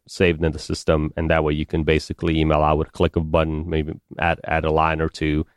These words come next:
personalizing it. Or again, you can mail merge right to a Word document if you wanna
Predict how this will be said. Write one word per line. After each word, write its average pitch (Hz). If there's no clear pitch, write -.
personalizing 87
it. 82
Or 95
again, 85
you 82
can 90
mail 82
merge 85
right 82
to 87
a 78
Word 85
document 80
if -
you 78
wanna 76